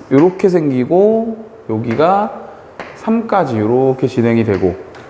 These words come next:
그 다음에 위에가 끝까지 이렇게 진행이 되고, 요런 모양으로 생겼다, 그쵸? 음. 자, 요렇게. 요렇게 생긴 모양이 하나 있는데,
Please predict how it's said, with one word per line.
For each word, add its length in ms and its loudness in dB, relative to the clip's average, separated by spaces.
그 60 0
다음에 260 0
위에가 580 2
끝까지 600 -4
이렇게 340 2
진행이 280 -6
되고, 520 -2
요런 200 6
모양으로 300 2
생겼다, 320 -6
그쵸? 240 -10
음. 160 -8
자, 120 -4
요렇게. 500 0
요렇게 240 4
생긴 180 4
모양이 280 4
하나 180 2
있는데, 720 2